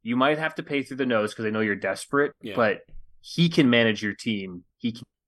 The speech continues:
Speaker 1: give you guys success in a way Zach Wilson can.
Speaker 2: Yeah.
Speaker 1: Oh, Derek Carr is just getting eaten out here. Jeez.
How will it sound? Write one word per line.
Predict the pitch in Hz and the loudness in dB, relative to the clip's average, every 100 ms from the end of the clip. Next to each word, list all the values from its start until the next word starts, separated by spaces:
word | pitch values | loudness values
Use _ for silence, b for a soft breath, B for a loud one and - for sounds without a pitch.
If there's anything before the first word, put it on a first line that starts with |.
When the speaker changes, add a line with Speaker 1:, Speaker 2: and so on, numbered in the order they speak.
| 110 | -8
Speaker 1:
give | 107 | -6
you | 98 | -2
guys | 98 90 | -2 -4
success | 104 - 98 - | -6 -4 -4 -4
in | |
a | 95 | -6
way | 87 | -8
Zach | 87 90 - | -8 -10 -8
Wilson | 87 - - | -10 -10 -14
can. | 101 - - _ _ _ b b b b b b b b _ _ | -12 -12 -14 _ _ _ b b b b b b b b _ _
Speaker 2:
Yeah. | 127 147 143 143 - - | 2 6 6 6 0 0
Speaker 1:
Oh, | 113 101 - - - | 4 6 4 -2 2
Derek | 135 123 - | 6 6 6
Carr | 120 117 | 6 6
is | 104 - | 6 2
just | 107 | -4
getting | - 101 92 - _ _ _ - | -4 -4 -6 -14 _ _ _ 0
eaten | 185 214 170 | 2 4 2
out | 113 95 98 | 0 0 -2
here. | 92 90 85 | -4 -10 -10
Jeez. | - 101 127 110 90 - | -12 -2 2 2 0 -6